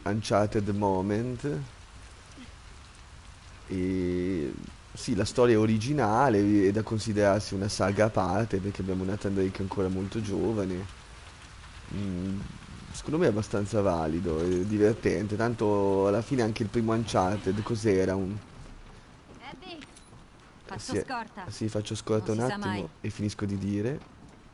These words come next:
Speaker 1: che praticamente quando io giocai al primo Uncharted, quello che pensai fu che, insomma, è un f-,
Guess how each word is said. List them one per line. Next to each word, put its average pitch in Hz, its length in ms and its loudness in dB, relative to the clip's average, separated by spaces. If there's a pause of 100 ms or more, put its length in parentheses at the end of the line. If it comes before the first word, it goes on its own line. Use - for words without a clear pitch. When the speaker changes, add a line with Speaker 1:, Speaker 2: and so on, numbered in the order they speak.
(800)
Speaker 1:
che 107 260 2
praticamente 110 1000 0 (1200)
quando 143 220 4
io 139 60 6
giocai 113 340 4
al 107 60 2
primo 101 260 0
Uncharted, 90 880 -2 (440)
quello 123 180 2
che 120 120 -4
pensai 120 720 2 (340)
fu 110 460 -4
che, 95 600 0 (1600)
insomma, 104 300 0
è 110 180 6
un 117 140 2
f-, - 100 -12